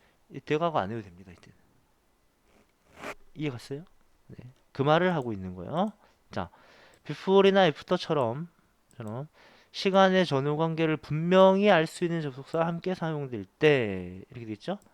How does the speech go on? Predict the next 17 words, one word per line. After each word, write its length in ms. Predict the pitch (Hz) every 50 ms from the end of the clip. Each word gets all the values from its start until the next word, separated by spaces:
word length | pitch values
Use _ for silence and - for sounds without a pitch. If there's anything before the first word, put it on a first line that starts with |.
| _ _ -
요건 160 | 135 151 151
안 100 | 117 110
읽어도 260 | 107 117 127 123 117
되고요. 540 | 104 98 85 101 101 107 120 151 175 214 208 _ _ _ _ _ _ _ _ _ _ _ _ _ _
어, 320 | 165 120 113 127 151 170 156 _ _ _
before이나 640 | - 135 135 - - - 170 170 175 185 180 180 143
after가 1080 | 107 107 _ _ _ _ - - 170 170 165 _ _ - - - 190 175 175 175 180
쓰였을 340 | 175 - - 156 151 - 147 -
때는, 340 | - 151 151 180 208 233 _ _ - _ _ _ _ _ _ _ _ _ _ _ _ -
네, 120 | 107 - - 127 131 127 _ _ _
단순 400 | - 113 92 120 120 - 160 151
과거 320 | 135 - - 101 120 135 131
시제를 300 | - - 131 127 139 135
사용할 280 | - 123 120 120 113
수 100 | - -
있다. 160 | 101 - -
즉, 300 | 101 - - 180 196 -